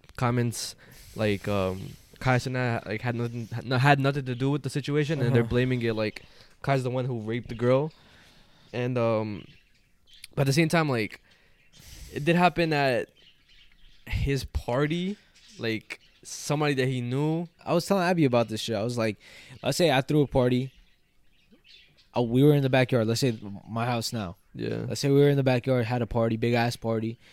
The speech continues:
Speaker 2: Motherfuckers were drunk, this and that. It was, it was, let's say it was my birthday party. I don't know. I'm the host.
Speaker 1: Mm-hmm.
Speaker 2: Whatever, right? And then let's say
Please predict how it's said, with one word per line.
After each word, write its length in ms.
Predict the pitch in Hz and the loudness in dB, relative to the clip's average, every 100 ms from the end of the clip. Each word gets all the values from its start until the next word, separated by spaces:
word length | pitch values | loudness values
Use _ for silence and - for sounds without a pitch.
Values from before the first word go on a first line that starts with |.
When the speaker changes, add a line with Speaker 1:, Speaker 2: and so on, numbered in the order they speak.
| - - - | -20 -18 -8
Speaker 2:
Motherfuckers 440 | 110 123 120 127 | -4 -2 -2 -2
were 80 | 139 | -2
drunk, 320 | 127 120 117 | -2 -4 -4
this 160 | 113 - | -8 -6
and 120 | 110 | -4
that. 260 | 113 110 - 113 | -4 -6 -10 -8
It 40 | |
was, 200 | 117 110 110 | -6 -6 -8
it 60 | 120 | -8
was, 600 | 117 113 104 - - - _ - | -6 -6 -8 -12 -14 -16 _ -12
let's 160 | 131 | -6
say 120 | 156 | 0
it 40 | 143 | 0
was 180 | 127 107 | 0 -2
my 140 | 98 | -8
birthday 340 | 95 98 - | -6 -10 -10
party. 280 | 80 82 85 | -14 -14 -12
I 120 | 80 | -12
don't 120 | 87 71 | -12 -12
know. 120 | 57 - - | -18 -20 -14
I'm 160 | 107 | -8
the 80 | 107 | -6
host. 480 | 110 92 - - - - | -6 -8 -10 -16 -18 -8
Speaker 1:
Mm-hmm. 360 | 131 120 113 117 | -4 -4 -4 -8
Speaker 2:
Whatever, 320 | 98 90 85 | -12 -12 -12
right? 260 | 92 117 - _ _ - - - _ - _ _ | -8 -8 -8 _ _ -20 -20 -20 _ -20 _ _
And 160 | - 107 | -10 -6
then 180 | 110 | -4
let's 180 | 113 113 | -4 -4
say 600 | - 123 120 117 113 107 | -4 -2 0 0 -2 -4